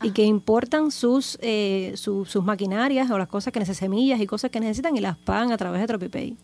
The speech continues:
Speaker 1: ¿entiendes? Con ese mismo dinero que han recaudado vendiendo sus cosas en el mismo market de TropiPay. O sea, es que es todo un ecosistema,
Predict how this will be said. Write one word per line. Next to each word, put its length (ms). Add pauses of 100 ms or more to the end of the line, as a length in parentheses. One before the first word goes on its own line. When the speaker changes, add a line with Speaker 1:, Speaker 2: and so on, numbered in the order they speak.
Speaker 1:
¿entiendes? 400
Con 220
ese 280
mismo 440
dinero 380
que 200
han 220
recaudado 680
vendiendo 600
sus 160
cosas 480
en 260
el 80
mismo 320
market 340
de 80
TropiPay. 520
O 40
sea, 200
es 40
que 60
es 80
todo 240
un 100
ecosistema, 800